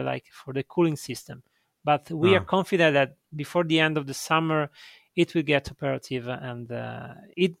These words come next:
Speaker 1: will, uh, work in synergy with, uh, our tools, because as you, as you know, I mean, uh, one of, uh, of the thing that we purchase also thanks to the, the prize, the Schumacher Neo grant, is a,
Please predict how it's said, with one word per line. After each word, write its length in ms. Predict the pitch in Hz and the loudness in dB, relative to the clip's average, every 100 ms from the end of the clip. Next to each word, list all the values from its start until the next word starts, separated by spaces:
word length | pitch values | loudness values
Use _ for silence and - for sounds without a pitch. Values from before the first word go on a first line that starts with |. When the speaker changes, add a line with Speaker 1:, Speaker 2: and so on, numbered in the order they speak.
| - | -6
Speaker 1:
will, 280 | 185 226 208 _ - | 0 2 0 _ -2
uh, 100 | 165 | 2
work 340 | 160 196 226 - - - | 6 6 6 2 -18 -6
in 160 | 165 156 | -4 -2
synergy 540 | - 226 226 190 190 | 0 2 2 2 2
with, 280 | 160 151 139 | 2 0 2
uh, 360 | 139 135 131 - _ _ - | 2 2 0 -6 _ _ 0
our 280 | 165 165 147 | 2 2 0
tools, 600 | - 160 190 269 - - - - - - | -4 -8 -6 -6 -8 -16 -20 -20 -12 -4
because 380 | 160 180 185 170 | 2 4 4 4
as 260 | 151 151 | 0 2
you, 260 | 160 151 147 175 | 0 0 -2 -4
as 140 | 151 | -2
you 80 | 165 | 2
know, 140 | 185 | 4
I 80 | 175 | 4
mean, 260 | 139 131 131 | 2 -2 -4
uh, 180 | 135 | -8
one 320 | - 151 170 170 | -4 0 2 2
of, 260 | 151 135 | 0 0
uh, 340 | 139 135 131 131 _ - _ _ _ | 0 0 0 -4 _ -20 _ _ _
of 160 | 151 143 | -6 -4
the 80 | 147 | -2
thing 220 | 202 208 | 2 4
that 160 | 165 165 | 4 2
we 80 | |
purchase 520 | 151 156 - 208 208 143 | 0 -2 0 2 2 2
also 280 | 143 - | 0 -2
thanks 340 | 143 160 160 - | -2 0 0 -2
to 100 | 156 | -2
the, 500 | 139 131 123 123 127 | 0 0 0 -4 -8
the 80 | 123 | -12
prize, 520 | - 190 170 127 - - | -2 2 4 2 -6 -14
the 120 | 131 | -14
Schumacher 440 | - 143 151 - | -10 -4 -4 -2
Neo 160 | 139 135 | -4 -2
grant, 300 | 160 202 151 | 2 0 0
is 180 | 151 151 | -2 2
a, 140 | 143 | 0